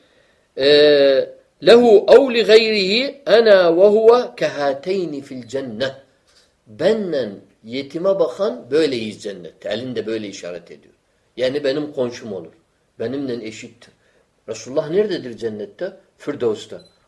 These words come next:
Al sana müjde. Sen de Firdevs'tasın.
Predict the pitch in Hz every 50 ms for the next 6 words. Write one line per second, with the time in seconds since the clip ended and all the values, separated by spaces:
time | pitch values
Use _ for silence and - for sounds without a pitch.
0 | _ - 156 165 - - - 120 143 175 185 151 123 104 98 101 98 - - _
1 | _ _ _ _ - 170 165 151 123 131 131 - 151 117 104 101 92 - _ -
2 | - - -